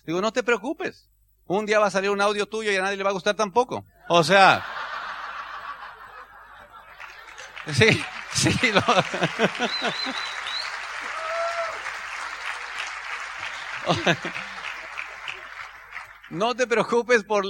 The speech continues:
el audio, preocúpate por lo que está tratando de comunicar la persona. Lo hace lo mejor que puede.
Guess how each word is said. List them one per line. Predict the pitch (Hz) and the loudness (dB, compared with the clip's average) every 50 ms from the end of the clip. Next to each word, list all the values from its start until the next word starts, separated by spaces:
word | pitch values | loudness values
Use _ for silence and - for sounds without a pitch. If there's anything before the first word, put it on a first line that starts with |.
| 190 190 185 - | -2 -4 -4 -2
el | 185 175 175 185 | -2 0 4 6
audio, | 196 214 233 226 202 180 165 139 | 6 6 6 4 2 0 -2 0
preocúpate | 165 170 160 180 202 220 220 165 190 165 | 0 0 0 2 2 0 2 0 0 0
por | 170 190 | 0 0
lo | 180 180 160 | 0 0 -2
que | - | -4
está | 160 - - 208 214 202 | -6 -4 -2 -2 -2 0
tratando | - 214 202 185 - - 214 214 220 226 226 208 226 | 0 2 2 2 2 2 2 2 2 0 0 0 0
de | 208 214 185 | 0 0 0
comunicar | - 208 208 196 208 208 214 202 - 214 214 208 | 0 0 0 0 -2 -4 -4 -2 -2 0 0 0
la | 220 226 220 | 0 0 0
persona. | 233 226 196 170 196 220 240 285 311 269 165 - _ _ - | 0 -2 -4 -4 -4 -4 -4 -2 -4 -6 -8 -8 _ _ 0
Lo | 160 202 214 | 4 6 6
hace | 226 220 226 247 | 6 6 4 2
lo | 247 240 233 | 4 4 4
mejor | 233 208 190 254 247 | 4 4 4 4 4
que | - 254 220 | 4 0 0
puede. | - 247 262 294 330 320 214 107 - | 2 4 4 4 4 2 -4 -10 -12